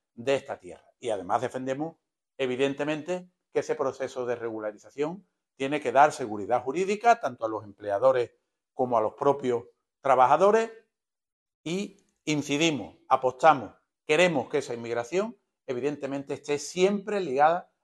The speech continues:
a las necesidades de empleo y de mano de obra que tiene esta tierra, porque tenemos que reconocer que sin esa inmigración sería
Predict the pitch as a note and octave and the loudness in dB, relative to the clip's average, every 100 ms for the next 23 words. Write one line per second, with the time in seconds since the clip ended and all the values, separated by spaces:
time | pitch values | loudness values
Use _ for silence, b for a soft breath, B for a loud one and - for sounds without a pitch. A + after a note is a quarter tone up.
0 | - C#3+ A#2 A#2+ A#2+ A2 A#2+ C3+ B2+ A2 | -2 0 -2 -8 -12 -10 -2 0 0 -2
1 | - _ _ A#2+ B2 B2 E3 F3+ D#3+ C3 | -12 _ _ 0 0 2 4 6 6 4
2 | A#2+ C3 C3 A#2+ B2 A2+ - _ _ _ | 0 -2 -2 -2 -2 -4 -12 _ _ _
3 | - A#2+ C#3 C3 A#2 A#2 D3 D3 F3 F#3+ | -12 -8 -6 -6 -6 -6 -6 -2 -2 -2
4 | A3 _ _ _ _ _ G2 - G2 G#2 | -6 _ _ _ _ _ -14 -10 -10 -8
5 | A2 B2 C3 A2+ A2 A2+ B2+ E3+ E3 D3 | -8 -10 -10 -10 -10 -10 -2 -2 -2 -10
6 | - A2 A#2+ A#2+ A2 G#2 G#2 A2 D#3+ F#3 | -12 -10 -8 -8 -12 -10 -8 -8 -8 -8
7 | G#3 _ _ - A2+ A#2+ G#2 - | -10 _ _ -10 -6 -2 -4 -4